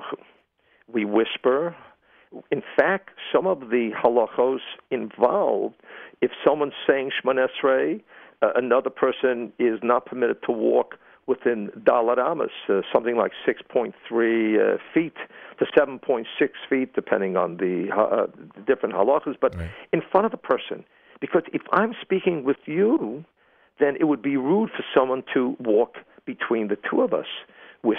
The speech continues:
Speaker 1: speaking to HaKadosh Baruch Hu directly. Baruch Atah. You know how many times it says Atah in Shemon Esrei? I don't mean to put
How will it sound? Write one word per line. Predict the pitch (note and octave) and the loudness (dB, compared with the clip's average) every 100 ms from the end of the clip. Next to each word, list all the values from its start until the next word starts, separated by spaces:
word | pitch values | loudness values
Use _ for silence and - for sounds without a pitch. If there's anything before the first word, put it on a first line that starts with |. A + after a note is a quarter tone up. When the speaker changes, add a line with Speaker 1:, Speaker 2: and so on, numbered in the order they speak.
| - | -2
Speaker 1:
speaking | - D3 D#3+ C3+ | -2 -2 0 -2
to | - | 0
HaKadosh | A#2 - G2+ G2 | 0 0 -2 0
Baruch | A#2 A#2+ | -2 -2
Hu | B2 | -4
directly. | A#2+ G2+ F#2 G#2 G#2 - B2 D3 C#3+ - - - - | -2 -2 0 0 0 -2 -4 -4 -6 -14 -18 -10 2
Baruch | C3 F#3+ - | 4 4 0
Atah. | - - - E3+ | -2 -2 2 2
You | C3+ | 2
know | F#3 | 0
how | |
many | B3 C4+ | 2 0
times | - F3+ E3+ | 0 -2 -2
it | D3+ - | -4 0
says | D3 | 2
Atah | C#3 C#3 D3+ C#3+ | 2 0 0 -2
in | |
Shemon | C3+ - C3 B2+ | -2 -2 0 0
Esrei? | - C#3 F3 - - - - | 0 0 0 -6 -14 -4 2
I | C3 B2 | 4 4
don't | B2+ D3+ F3+ | 4 2 2
mean | F3+ F3+ | 0 0
to | E3 | -4
put | - | -2